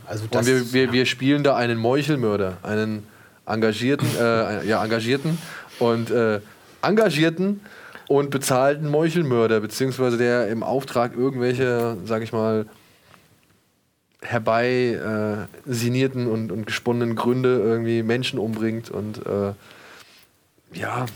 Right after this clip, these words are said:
Speaker 2: ich, ich kann nicht, also bei Spielen kann ich nicht sagen, dass das irgendwie ansatzweise, äh, re-,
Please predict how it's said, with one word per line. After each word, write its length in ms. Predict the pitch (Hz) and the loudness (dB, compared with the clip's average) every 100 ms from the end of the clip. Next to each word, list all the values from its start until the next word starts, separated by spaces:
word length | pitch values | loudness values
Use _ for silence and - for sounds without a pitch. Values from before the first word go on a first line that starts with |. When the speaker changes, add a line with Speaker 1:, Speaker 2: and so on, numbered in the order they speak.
| - - - - - | -16 -20 -20 -20 -16
Speaker 2:
ich, 280 | - - - | -12 -10 -8
ich 220 | 117 - | -6 -2
kann 140 | 151 | 2
nicht, 240 | 185 - 127 | 2 0 -2
also 100 | 120 | 0
bei 80 | |
Spielen 340 | 123 - 196 208 | 0 0 2 2
kann 160 | 180 | 2
ich 100 | 175 | 2
nicht 120 | 165 156 | 0 2
sagen, 300 | 147 147 131 | 2 2 0
dass 100 | - | -6
das 140 | 117 | -4
irgendwie 380 | 117 127 120 110 | -2 -2 0 0
ansatzweise, 680 | 127 131 - 117 117 113 107 - - - - | 2 0 0 2 2 0 -2 -8 -20 -16 -4
äh, 60 | |
re-, 240 | 110 107 | 0 0